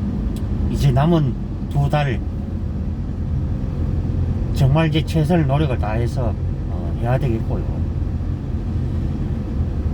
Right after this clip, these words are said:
예, 오늘, 어, 다섯 상자를, 어, 팔도록 해보겠습니다. 그리고, 어, 그 전에 이제 상가 이건희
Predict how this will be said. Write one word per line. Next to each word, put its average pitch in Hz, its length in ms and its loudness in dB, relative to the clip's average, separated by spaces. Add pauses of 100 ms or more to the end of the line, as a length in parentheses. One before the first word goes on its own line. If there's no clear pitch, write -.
(1080)
예, 127 200 4 (160)
오늘, 151 420 2
어, 101 400 -2 (880)
다섯 156 220 4
상자를, 135 560 0 (400)
어, 98 280 0
팔도록 139 340 0 (240)
해보겠습니다. 104 680 -2 (2250)
그리고, 131 340 2 (120)
어, 98 440 -4 (300)
그 135 100 0
전에 143 240 4
이제 127 140 0 (540)
상가 147 460 2 (340)
이건희 147 760 2